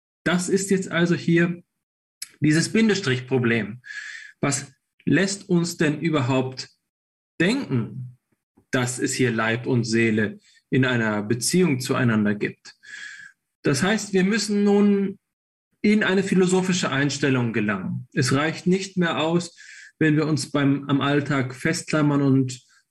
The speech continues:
schon von vornherein davon ausgehen, A, wie du gesagt hast, dass beides existiere. Ja, du hast auf der zweiten problematischen Ebene des ontologischen Aufbaus den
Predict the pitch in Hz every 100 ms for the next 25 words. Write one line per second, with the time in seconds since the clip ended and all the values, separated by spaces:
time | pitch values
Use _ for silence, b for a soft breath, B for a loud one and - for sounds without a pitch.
0 | _ - 143 135 131 135 127 123 - -
1 | - 180 175 139 147 143 135 127 143 135
2 | 147 123 143 139 135 139 139 _ _ 139
3 | 151 190 233 - _ _ 147 139 123 120
4 | 131 - 175 190 - - B B B B
5 | B - 143 127 - b _ - 135 135
6 | 131 143 - 127 - - 151 139 196 -
7 | - - _ 123 120 185 135 123 - 120
8 | 123 123 - 123 123 127 135 127 131 127
9 | 120 117 120 123 127 143 131 123 120 123
10 | - - 123 151 131 135 131 127 123 -
11 | 135 - 151 143 127 135 117 110